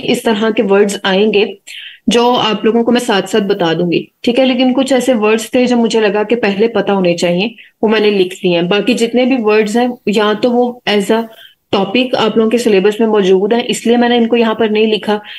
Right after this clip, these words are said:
या वो इस तरह से हैं कि उनको separately explain करना इतना जरूरी नहीं लगा मुझे,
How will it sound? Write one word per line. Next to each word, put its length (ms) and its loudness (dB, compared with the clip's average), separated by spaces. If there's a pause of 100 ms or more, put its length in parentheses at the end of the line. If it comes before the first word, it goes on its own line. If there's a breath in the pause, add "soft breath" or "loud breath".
(200 loud breath)
या 100 2
वो 140 0
इस 200 -2
तरह 280 2
से 180 0
हैं 140 2
कि 120 0
उनको 640 0 (100)
separately 600 0
explain 500 0
करना 360 0
इतना 260 0
जरूरी 440 4
नहीं 220 2
लगा 200 0
मुझे, 300 -4